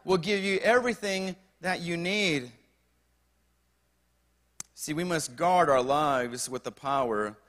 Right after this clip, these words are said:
of the Word of God. We need to seek to protect that which we have worked so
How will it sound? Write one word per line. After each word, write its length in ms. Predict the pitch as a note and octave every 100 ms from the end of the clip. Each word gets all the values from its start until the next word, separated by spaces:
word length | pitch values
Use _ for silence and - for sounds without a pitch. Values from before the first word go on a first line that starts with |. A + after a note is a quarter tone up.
| _ _ -
of 160 | A#2+
the 120 | G#2+ A2
Word 240 | A#2 A#2
of 80 | F#2+
God. 500 | G#2+ A2 G#2 F#2+ F#2 _ _ _ _ _ _ _ _ _ _ _ _ _ _ _ _ _ _ _ _ _ _ _ _ _ _ _ _ _ _ _ _ _ _ _ _ _ _ _ _ _ _ _ -
We 160 | C3
need 80 | E3
to 100 | D3+
seek 720 | - - - F#3+ G3 - _ -
to 120 | D#3+
protect 760 | C#3+ A#2 - F3 B2+ - - _ _ _ _ _ _ _ _ -
that 280 | D#3 G3 E3+
which 200 | E3+ -
we 120 | E3+
have 180 | D#3 C3+
worked 300 | D#3 D#3+ - _ _
so 640 | - - G3 G#3 A#3 A#3